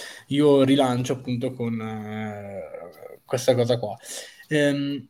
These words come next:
invece prima avevo parlato del, l'argomento, eh, diciamo, commozione, ecco. Quanto un libro è in grado effettivamente di saper commuovere. E quindi io prima vi chiedo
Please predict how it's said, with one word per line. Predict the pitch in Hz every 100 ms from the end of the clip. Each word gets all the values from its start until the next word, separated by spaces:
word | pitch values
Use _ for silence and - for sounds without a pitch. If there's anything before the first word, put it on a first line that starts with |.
| -
invece | 190 202 156
prima | 185 139
avevo | 131 151 143
parlato | 139 131 135
del, | 151 135 127 127 127 123
l'argomento, | 123 123 135 147 139 143 131 135 123 123
eh, |
diciamo, | 123 - 127
commozione, | 127 147 139 131 - - 120 113 123 127 120
ecco. | 117 - 135 - - - - - _ _ _ _ _ _ _ _ _ -
Quanto | 196 170 180 175
un | 175 170
libro | 175 185 170 175
è |
in | 143
grado | 151 156
effettivamente | 147 - 139 - 139 135 139 135
di | 135 127
saper | 127 123 120 120
commuovere. | 117 113 110 104 107 117 117 117 _ _ _ -
E | 156
quindi | 175 208
io | 185 165
prima | - 240 254
vi | 160 127
chiedo | 160 160 156 160 160 156 -